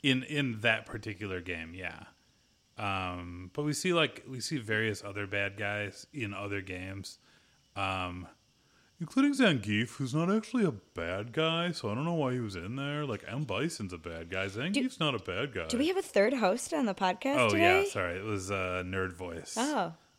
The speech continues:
Speaker 1: Uh,
Speaker 2: Hi, Nerd Voice. Welcome.
Speaker 1: Oh, hi there, Kate Phillips. Uh, actually, it's Nerd Voice. It's
Speaker 2: <laughs>
Speaker 1: Italian. It's fine.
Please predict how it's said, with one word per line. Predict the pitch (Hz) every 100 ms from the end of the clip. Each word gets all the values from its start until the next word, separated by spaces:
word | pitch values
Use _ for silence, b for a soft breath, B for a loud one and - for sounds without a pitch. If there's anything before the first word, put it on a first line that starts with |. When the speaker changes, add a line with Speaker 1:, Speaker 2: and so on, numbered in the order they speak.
| -
Speaker 1:
Uh, | 87 85 82
Speaker 2:
Hi, | -
Nerd | 392 247 220
Voice. | 240 302 311
Welcome. | 294 - 196 175
Speaker 1:
Oh, | 135 123 131
hi | 165
there, | 160 120 117
Kate | 104 123 113
Phillips. | - 113 117 110 - b b b -
Uh, | 120 113 110 107 107 147
actually, | 135 127
it's | 107
Nerd | 104 120 113 -
Voice. | 101 101 104 104 - 127 123 127 127 - 120
It's | 107 - -
Speaker 2:
<laughs> |
Speaker 1:
Italian. | - - 95 92
It's | 453 523 131 -
fine. | - 98 95 92